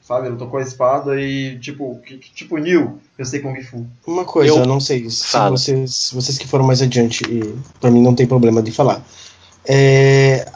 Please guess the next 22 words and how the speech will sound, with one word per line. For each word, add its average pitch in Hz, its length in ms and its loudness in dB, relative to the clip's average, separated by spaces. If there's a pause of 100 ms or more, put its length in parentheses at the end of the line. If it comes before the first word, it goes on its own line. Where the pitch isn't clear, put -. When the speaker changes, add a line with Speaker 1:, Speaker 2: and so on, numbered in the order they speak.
(100)
Speaker 2:
o 143 100 6
uso 160 260 2
da 170 140 2
máscara 131 540 0
da, 113 880 -2 (340)
da 123 100 0
Felina 113 560 2
acontece 117 680 0
ou 165 340 2
não? 143 200 4
Speaker 1:
Não, 123 100 4
Speaker 2:
Ela 120 100 4
fica 127 140 0
Speaker 3:
não. 120 100 4
Speaker 2:
realmente 127 260 0
Speaker 1:
Não, 131 60 -4
Speaker 2:
só 120 80 -2
com 113 100 -6
Speaker 1:
não 120 60 -4
Speaker 2:
esse 143 60 -4
Speaker 1:
tem. 139 80 0
Speaker 2:
estilo 117 220 0